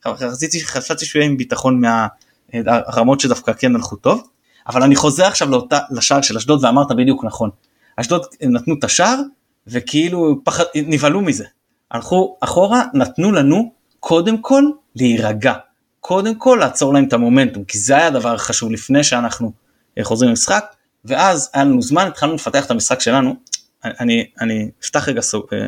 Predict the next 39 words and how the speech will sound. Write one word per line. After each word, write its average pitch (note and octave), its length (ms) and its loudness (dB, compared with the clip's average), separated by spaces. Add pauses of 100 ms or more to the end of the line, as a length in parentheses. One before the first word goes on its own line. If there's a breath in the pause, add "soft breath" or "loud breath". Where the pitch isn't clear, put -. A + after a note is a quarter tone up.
(140)
מגיד B2+ 240 2
מאמר A#2+ 240 2
מוזכר. A2 300 -6 (480)
היה F#3 60 0
איזה G#3 160 0
משחק G3 600 -2
שנבחרת D#3+ 500 -4
ישראל C#3+ 240 0
בכדורסל C3 480 -2
הפסידה A#2+ 280 -2
לגרמניה, G#2 460 -6 (360)
ואני G3+ 140 0
אמרתי G#4 280 -4
שאני C4+ 280 2
לא C4 60 2
חושב C4 180 -2
שהיו A3 260 -2
כל G3+ 140 -2
כך - 240 -6
רעים. B2 260 -4 (340)
אז C3 160 -4
חבר F4+ 220 -2 (100)
אומר D4+ 200 4
לי, B3 120 2
"למה F#3+ 140 0
אתה A3+ 120 -6
חושב?" - 380 -4 (440 soft breath)
אז - 60 -12
אמרתי - 180 -4
לו, C#4+ 80 2
"תראה, A#3+ 240 2
הגרמנים F3 760 0
כלו G3 320 2
במחצית C#3+ 400 -4
השנייה C4 300 -2 (120)
זריקות C4 440 -2
מאוד E3+ 380 -2
מאוד D#3 240 2
קשות. - 540 -2